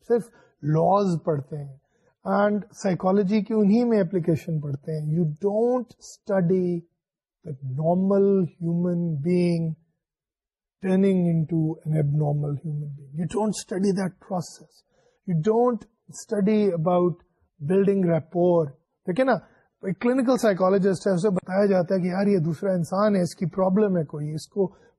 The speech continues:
پرابلم سالونگ سکھانی ہے، اس کو ایمپتھی دینی ہے، اس کو سپورٹ کرنا ہے۔ جو فورینزک سائیکالوجسٹ ہے وہ یہ سوچ رہا ہے کہ یہ تو ہے ہی کرمنل، اس کو میں نے سیدھا کرنا۔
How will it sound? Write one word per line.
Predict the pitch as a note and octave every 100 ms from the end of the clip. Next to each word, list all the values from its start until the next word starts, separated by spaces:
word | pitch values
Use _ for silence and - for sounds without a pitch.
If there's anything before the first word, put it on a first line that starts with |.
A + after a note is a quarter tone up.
| _
پرابلم | G#3+ G#3+ A3+ A3
سالونگ | G#3+ G#3 G#3 A3
سکھانی | F3 E3+ E3+ D#3+ E3+
ہے، |
اس | E3 -
کو | G3+ F#3 - _ _ _ -
ایمپتھی | G#3+ G#3 - A3+
دینی | F#3+ E3+ D#3+ D#3 D#3+
ہے، | D#3 D#3+
اس | -
کو | E3
سپورٹ | - D#3+ - A#3 G#3+
کرنا | - E3+ D3+
ہے۔ | C#3 _ _ _ _ _ _ _ _ _
جو | F3+
فورینزک | - F3 G#3 B3
سائیکالوجسٹ | - A3 G3 G3+ G#3 G#3 F#3 A3
ہے | G#3 F#3+
وہ | A3 A3
یہ | G#3
سوچ | F#3 F3+
رہا | G3+
ہے | G3+
کہ | G#3
یہ | G3 A3+ A3 - _ _ _
تو | F#3
ہے | D#3+ F#3+
ہی | G#3
کرمنل، | G#3+ F#3 F3 D#3+ D3+
اس | D3
کو | - F#3+ F3 D#3 _ _ _ _ _ _ _ _
میں | E3
نے | F3
سیدھا | - E3+ F3
کرنا۔ | E3 C#3 -